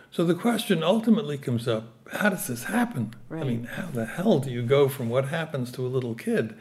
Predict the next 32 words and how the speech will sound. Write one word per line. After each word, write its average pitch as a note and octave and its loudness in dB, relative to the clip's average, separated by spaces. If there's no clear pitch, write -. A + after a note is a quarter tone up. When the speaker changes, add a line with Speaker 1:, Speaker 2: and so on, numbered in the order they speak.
Speaker 1:
you D#3 -4
know, A#2+ 2
to C3 -4
having C3+ 0
cancer A2 -2
fifty C3 -4
years A#2+ 0
later? E3 0
Well, C3+ -2
our A#2+ 0
initial A#2 -2
thought A2+ -6
was, F3 -4
well, A3+ 2
you B2+ -4
know, - -6
I F#2+ -14
mean, F#2 -10
you G#2 -6
smoke C#3 0
three A2 -2
packs A2 -4
a A#2 0
day A2+ -2
to G#2+ -8
feel D#3 -2
better, A2 -8
of A2+ -10
course. E3 -4
And G#2+ 0
that's A#2 -2
true, A2 -4